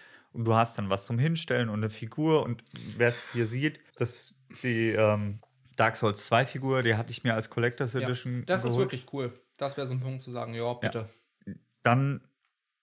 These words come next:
Speaker 1: gebe ich auch aktiv Geld aus und tatsächlich auch mehr Geld aus.
Speaker 2: Ja, mir fällt gerade ein, es gab, ich hatte irgendwann mal einen Bericht gesehen von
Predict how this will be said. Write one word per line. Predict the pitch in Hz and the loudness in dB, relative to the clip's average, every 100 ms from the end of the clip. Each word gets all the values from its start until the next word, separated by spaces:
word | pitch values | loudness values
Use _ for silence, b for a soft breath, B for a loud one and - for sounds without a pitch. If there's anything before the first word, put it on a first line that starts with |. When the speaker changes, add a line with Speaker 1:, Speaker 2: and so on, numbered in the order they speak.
| _ | _
Speaker 1:
gebe | 120 135 127 | -6 -2 -2
ich | - | 0
auch | 104 - | 0 0
aktiv | 135 - 131 - | -10 -8 -8 0
Geld | 127 139 | 2 4
aus | - 135 135 | 4 2 2
und | - 117 110 107 107 - | -4 -2 -2 -2 -4 0
tatsächlich | 120 - 131 - 113 | 0 2 -4 -2 -4
auch | 113 | -4
mehr | 110 110 | 2 2
Geld | 131 139 | 4 0
aus. | - 127 127 - - B B | 0 0 0 -2 -16 B B
Speaker 2:
Ja, | 143 131 - - | -4 -4 -6 -12
mir | |
fällt | 127 139 139 | -6 -4 -2
gerade | 135 135 | 0 0
ein, | 135 | -2
es | 131 | -4
gab, | - 135 135 - | 0 0 0 -10
ich | - - | -10 -6
hatte | 127 | -6
irgendwann | 147 131 127 127 | -6 -6 -6 -4
mal | 123 | -4
einen | 123 123 123 | -4 -4 -6
Bericht | 123 131 - | -2 -2 -2
gesehen | 147 135 131 | -4 -2 -2
von | 123 123 | -4 -6